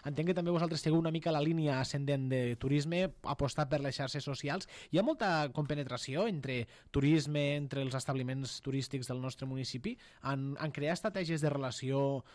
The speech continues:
Ho tenim, per exemple, en el cas de les jornades gastronòmiques, que són un bon exemple de complementació o de, eh, de, de buscar enllaços entre la part de la restauració i, i la part del, del, de l'àrea de turisme. En el sector de l'allotjament també hi ha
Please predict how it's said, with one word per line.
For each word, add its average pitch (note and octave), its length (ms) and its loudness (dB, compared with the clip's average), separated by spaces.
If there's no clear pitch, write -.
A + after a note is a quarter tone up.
Ho F3 80 6
tenim, D#3 240 2
per D#3 80 2
exemple, D3 340 0
en F3 80 0
el C#3+ 140 -2
cas C3+ 240 -2
de D#3 80 -2
les D3+ 80 2
jornades C#3 320 2
gastronòmiques, C#3+ 560 -2
que - 20 -20
són D3+ 220 -2
un D3 80 0
bon C#3+ 160 2
exemple C#3+ 480 -2
de C3+ 140 -2
complementació C3 720 -2
o D#3 240 2
de, C3 80 0
eh, A#2+ 140 -6
de, A2+ 140 -8
de C#3 100 -6
buscar C#3+ 400 -4
enllaços D3 480 -2
entre C3+ 300 -4
la B2+ 160 0
part C#3+ 260 2
de C#3 300 0
la C3+ 260 -2
restauració D#3+ 800 2
i, E3 140 0
i C3+ 60 -4
la B2 100 -2
part C3 320 0
del, C#3 640 0
del, A2+ 480 -6
de B2+ 340 -10
l'àrea C#3+ 220 -2
de C#3+ 80 -2
turisme. C#3+ 460 0
En C#3 100 -6
el C#3+ 80 -2
sector G3+ 300 -2
de C4 80 2
l'allotjament F3+ 480 -2
també E3 160 0
hi D#3 80 -2
ha F3 60 -6